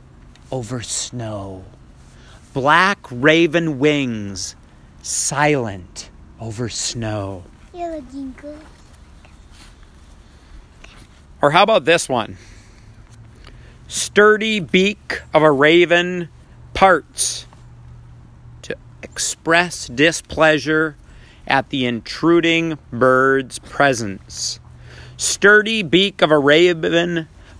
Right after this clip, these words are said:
Speaker 1: parts to express displeasure at the intruding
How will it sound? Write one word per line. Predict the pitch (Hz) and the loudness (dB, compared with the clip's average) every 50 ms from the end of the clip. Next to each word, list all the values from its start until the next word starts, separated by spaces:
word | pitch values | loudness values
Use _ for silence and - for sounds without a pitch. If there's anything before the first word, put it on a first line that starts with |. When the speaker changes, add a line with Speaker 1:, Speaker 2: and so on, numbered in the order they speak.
| - - | -14 -2
Speaker 1:
parts | - - 208 202 165 - _ - - - - - - - - | 4 4 6 6 4 2 _ -10 -12 -12 -12 -12 -12 -10 -4
to | - 170 156 | 0 2 2
express | 147 - - - - - - 185 180 175 170 - - - | 2 2 -2 -6 -4 2 4 4 6 4 2 0 -6 -2
displeasure | 143 151 190 196 - - - - 170 185 202 190 143 135 135 117 101 98 - - - - - - - - - - | 2 2 2 2 0 -4 -2 2 4 4 4 4 2 0 -2 -2 -2 -4 -8 -14 -20 -20 -20 -20 -20 -20 -4 2
at | - 147 143 - | 4 4 4 4
the | - 147 147 139 | 0 -2 -2 0
intruding | 131 127 117 - - - 165 180 185 185 175 185 185 185 190 190 190 175 | -2 -2 -4 -6 -2 2 4 4 4 4 4 2 0 0 -2 -4 -4 -6